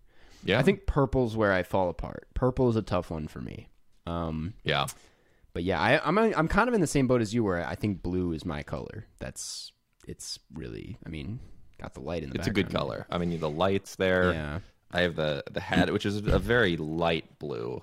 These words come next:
Speaker 2: Right, baby blue. No, we, we've been compared to two duos, and it's Mario and Luigi, which is very accurate, and also Bert and Ernie, which I, I can also very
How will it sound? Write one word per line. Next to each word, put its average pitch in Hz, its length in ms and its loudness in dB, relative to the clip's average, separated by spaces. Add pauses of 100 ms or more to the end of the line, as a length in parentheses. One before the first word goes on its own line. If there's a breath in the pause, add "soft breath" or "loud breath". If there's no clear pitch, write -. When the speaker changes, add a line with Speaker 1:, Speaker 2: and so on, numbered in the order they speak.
Speaker 2:
Right, 80 540 -4
baby 82 280 -2
blue. 82 380 -4 (200)
No, 135 280 2
we, 175 440 0 (160)
we've 190 160 2
been 233 160 2
compared 139 320 6
to 104 80 -2
two 139 240 4
duos, 95 400 2
and 101 100 2
it's 98 160 -4
Mario 143 280 4
and 135 100 2
Luigi, 107 280 0
which 92 200 -4
is 87 100 -10
very 104 320 4
accurate, 90 540 0
and 101 80 -4
also 131 260 2
Bert 110 360 0
and 95 180 -4
Ernie, 85 420 -4 (120)
which 95 200 -4
I, 98 240 2
I 95 160 0
can 98 160 -2
also 98 360 0
very 82 500 0